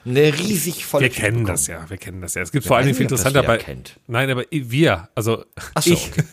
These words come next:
Speaker 2: <laughs> Und das,
Speaker 1: Pluralis
Speaker 2: äh,
Speaker 1: Majestatis.
Speaker 2: Natürlich, hört, hört, weil da kann man ja auch bei Restaurants gut abgrasen, nicht nur bei so Bäckersachen, sondern kannst auch mal
Speaker 1: Ja, ja.
Speaker 2: schön abends noch Sushi mitnehmen vom Vortag. So,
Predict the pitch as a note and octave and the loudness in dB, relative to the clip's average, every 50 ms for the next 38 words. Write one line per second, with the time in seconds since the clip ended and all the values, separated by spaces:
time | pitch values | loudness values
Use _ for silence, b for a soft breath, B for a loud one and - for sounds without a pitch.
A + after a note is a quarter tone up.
0 | - - _ _ - D#3 - - G3 - - - C4 - - - - - A#3 G#3+ | -12 -20 _ _ -6 -6 -6 -4 -8 -6 -4 -4 -4 -4 -4 -6 -8 -4 -2 -2
1 | - - - C3+ C#3 C3 A#2 - C3+ C3 B2 G#2+ F2+ G#2+ - B2+ B2 - D3+ - | 0 2 4 4 4 2 0 0 0 0 0 0 2 4 4 6 6 4 2 0
2 | - C3+ B2 B2 A#2+ A2+ - - - A#2 A2 G2 E2 - - - - - - E3 | 0 0 0 0 0 -2 -6 -8 -10 -10 -12 -12 -12 -14 -16 -16 -14 -10 -6 -4
3 | F3 E3 - - F#3+ A2 G2+ F#2 - - D#3+ E3+ D#3+ D3+ A#2+ G#2+ D3 D#3 F3+ F#3+ | -4 -4 -2 -2 -4 -2 -4 -4 -4 -2 -2 0 0 0 0 2 2 4 6 6
4 | F#3 F#3 G3 F3 D3+ - D3+ D#3+ E3 D3 C#3 B2+ - - B2 G#2+ B2 A#2 - - | 6 6 6 4 2 2 2 2 2 2 2 0 0 0 -2 0 -2 -2 -2 0
5 | G#2+ C3+ G#3 G#3+ - - - - - - - - - - G2 F#2 F#2 G2 G#2+ A#2+ | 2 2 2 2 0 -2 -4 -4 -4 -4 -8 -8 -6 -6 -4 -4 -4 -4 -4 -4
6 | A#2 - C3+ A2+ A#2 A2+ G#2 G#2 F#2+ - B2 - D3+ B2 G2+ F#2+ F2 F#2 G2+ G2+ | -4 -2 -2 0 2 2 2 0 0 -2 -2 0 0 -2 -2 -2 -6 -6 -6 -6
7 | G2 - B2 A#2 A2+ F#2+ A2 - - - - G#3 A3 - E3 F3 F#3+ F3+ - - | -4 -4 -4 -4 -4 -2 0 0 2 4 2 2 2 2 2 2 2 2 0 0
8 | E3 C3+ C3 G3+ - - C3+ G#2+ G2+ F2+ - G2+ F#2 F#2 F#2+ - _ - A#2 G#2 | 0 0 0 0 -2 -2 -4 -4 -4 -6 -6 -8 -8 -8 -10 -14 _ -10 -10 -8
9 | - - A2+ G#2+ - - F#2+ F2+ - - - D#3+ - | -4 -2 -2 -2 -2 -2 -6 -6 -4 0 2 2 2